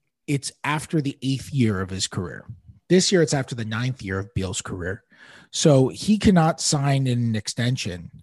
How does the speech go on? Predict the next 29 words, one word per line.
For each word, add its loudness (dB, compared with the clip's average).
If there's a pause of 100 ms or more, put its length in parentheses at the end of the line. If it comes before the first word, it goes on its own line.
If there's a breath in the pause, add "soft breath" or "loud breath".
for -4
the -4
thirty-five -4
percent -4
max, -4
which -2
is -2
what -4
the -16
Supermax -2
is -8
supposed -2
to -4
be. -4
The -12
Supermax 0
makes -2
you 0
eligible 0 (420 soft breath)
for -2
the -4
thirty-five -2
percent -4
max -4
a -4
year -2
or -6
two -8
early. -10